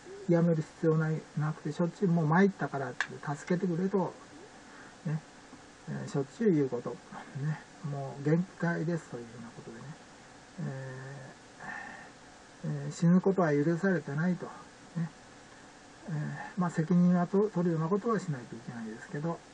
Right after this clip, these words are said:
ね。頑張っても-、もらうことで責任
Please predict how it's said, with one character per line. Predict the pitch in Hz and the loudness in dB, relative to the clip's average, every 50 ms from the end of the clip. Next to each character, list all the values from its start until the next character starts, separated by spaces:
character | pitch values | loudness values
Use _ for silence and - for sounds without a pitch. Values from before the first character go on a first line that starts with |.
| - - - - - - - - - | -20 -20 -20 -20 -20 -20 -14 -8 -6
ね。 | 151 147 160 151 - - - - - - - - - - - - - - - - - - - - - - - - - - - - - - - - - - | -4 -2 -2 -4 -6 -10 -18 -20 -20 -20 -20 -20 -20 -20 -20 -20 -20 -20 -20 -20 -20 -20 -20 -20 -20 -20 -20 -20 -20 -20 -18 -18 -20 -20 -20 -20 -12 0
頑 | - 156 165 175 | 2 4 6 6
張 | 180 | 6
っ | 170 | 4
て | - - | 2 0
も-、 | 151 143 147 180 - - - - - - - | -2 0 -2 -4 -6 -10 -18 -20 -18 -8 -4
も | 165 147 147 | 0 0 2
ら | 147 147 143 | 2 2 2
う | 143 147 160 180 165 160 - | 2 0 0 -2 -4 -2 -2
こ | 165 | 0
と | 165 190 180 | 0 2 2
で | 185 185 | 0 0
責 | - - 135 - | -2 -4 -6 -8
任 | 127 127 127 131 | -8 -8 -10 -10